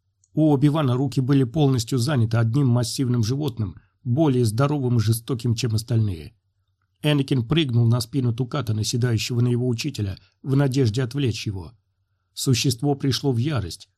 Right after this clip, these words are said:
Оба жала летали, пока Энакин извивался, избегая их уколов. Оби-Ван наступал, нанеся Туката серию тяжёлых ударов. Существо зашаталось. Энакин успел рубануть по шее существа, прежде чем был сброшен.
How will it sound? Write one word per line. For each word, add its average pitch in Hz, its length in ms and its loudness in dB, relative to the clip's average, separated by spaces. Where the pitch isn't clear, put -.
Оба 139 300 4
жала 127 300 2
летали, 127 460 0
пока 123 400 0
Энакин 120 320 0
извивался, 127 540 -2
избегая 120 600 0
их 110 220 0
уколов. 107 440 -6
Оби-Ван 139 500 4
наступал, 127 680 -2
нанеся 127 400 0
Туката 120 420 -2
серию 131 360 -2
тяжёлых 113 460 -2
ударов. 110 400 -2
Существо 131 560 0
зашаталось. 110 680 -2
Энакин 147 400 2
успел 147 400 0
рубануть 131 460 -2
по 123 120 -4
шее 117 280 -2
существа, 123 560 -4
прежде 131 420 -4
чем 117 220 0
был 120 140 0
сброшен. 110 560 -2